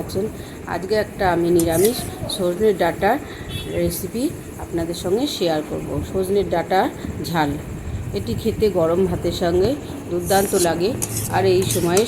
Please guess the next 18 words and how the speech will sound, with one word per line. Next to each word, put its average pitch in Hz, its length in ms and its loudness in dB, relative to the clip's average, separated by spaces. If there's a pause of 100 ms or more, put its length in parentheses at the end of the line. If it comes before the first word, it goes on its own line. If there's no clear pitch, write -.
সজনে 165 300 2 (100)
ডাঁটাটা 175 400 2 (460)
খুবই 202 260 0 (100)
খাওয়া 175 260 2 (800)
উপকারী। 156 460 0 (1900)
এই 208 120 -6
সজনে 208 300 2 (100)
ডাঁটার 180 280 2 (100)
ঝাল 185 200 4 (1080)
রেসিপিটা 180 480 -2 (100)
আপনাদের 160 400 -2
সঙ্গে 196 240 6 (320)
শেয়ার 160 220 0 (100)
করব। 143 180 -2 (1080)
এই 220 80 0 (100)
সজনে 202 400 2
ডাঁটা 196 240 4 (440)
ঝাল 185 180 4